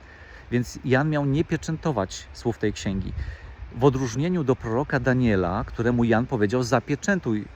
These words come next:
słowa tej księgi, bo ty umrzesz. Zejdziesz do Szeolu, spoczniesz razem ze swoimi przodkami, a te rzeczy są na przyszłe, na przyszłe czasy”. Czyli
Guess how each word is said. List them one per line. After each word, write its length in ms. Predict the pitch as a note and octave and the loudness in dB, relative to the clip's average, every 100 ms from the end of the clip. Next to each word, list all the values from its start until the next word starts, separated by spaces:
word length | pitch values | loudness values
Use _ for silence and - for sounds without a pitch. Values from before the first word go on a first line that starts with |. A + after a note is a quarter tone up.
| - | -8
słowa 280 | - A2+ A2 | -2 0 0
tej 140 | G#2 | -2
księgi, 320 | - G2+ A2+ | -4 -4 0
bo 120 | A#2 | 0
ty 180 | B2 F#3 | 2 4
umrzesz. 540 | F3+ G#3 C3 F2 - - - - | 4 2 0 -4 -8 -16 -20 -4
Zejdziesz 280 | A#2+ D3+ E3 | 0 2 2
do 120 | F3 | 0
Szeolu, 420 | - E3 D#3 D3+ | 0 0 2 0
spoczniesz 440 | - C3+ C#3 D3 C3 | 0 -2 -2 -2 0
razem 280 | B2+ C#3 | 0 -2
ze 60 | B2+ | -4
swoimi 400 | - C3+ B2 B2 - - - | -4 -2 -2 -4 -6 -16 -4
przodkami, 520 | C#3 - A#2 A2 A2 - - - - | -4 0 0 2 -2 -6 -16 -18 -4
a 160 | B2 A#2+ | 2 2
te 320 | - C#3 C#3+ - | 4 4 4 0
rzeczy 240 | A#2+ B2+ | -4 -4
są 200 | - A#2 | -4 -2
na 120 | A2 | -2
przyszłe, 360 | - A2 - F#2+ - B2+ | -2 -4 -2 -6 -6 -6
na 120 | A2+ | -4
przyszłe 300 | - - A2 | -4 -4 -4
czasy”. 320 | G2 F2+ F#2+ - - - - | -4 -6 -10 -12 -20 -18 -4
Czyli 300 | B2+ B2+ | 0 0